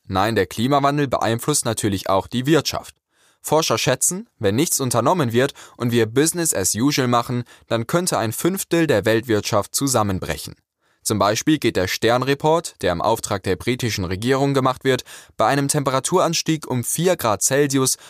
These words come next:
von weltweiten Ernteausfällen von bis zu zehn Prozent aus. Vor allem für Länder, die stark von der Landwirtschaft abhängig sind, ist das ein Horrorszenario.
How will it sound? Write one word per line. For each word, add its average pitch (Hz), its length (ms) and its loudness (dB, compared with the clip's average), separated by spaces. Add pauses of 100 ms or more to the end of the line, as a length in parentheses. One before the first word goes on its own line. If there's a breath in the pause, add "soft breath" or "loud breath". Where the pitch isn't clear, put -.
von 123 240 -2
weltweiten 143 520 0
Ernteausfällen 120 920 0
von 107 240 -4
bis - 260 2
zu 151 160 -4
zehn 156 440 -2
Prozent 101 540 -2
aus. - 320 -6 (480 soft breath)
Vor 113 200 2
allem 165 160 2
für 117 160 0
Länder, 160 400 2
die 110 160 -4
stark 131 320 0
von 117 100 -2
der 104 100 2
Landwirtschaft 120 600 0
abhängig 117 400 -2
sind, 120 240 0 (240 soft breath)
ist - 180 -2
das 113 220 0
ein 120 200 -2 (140)
Horrorszenario. 78 840 -2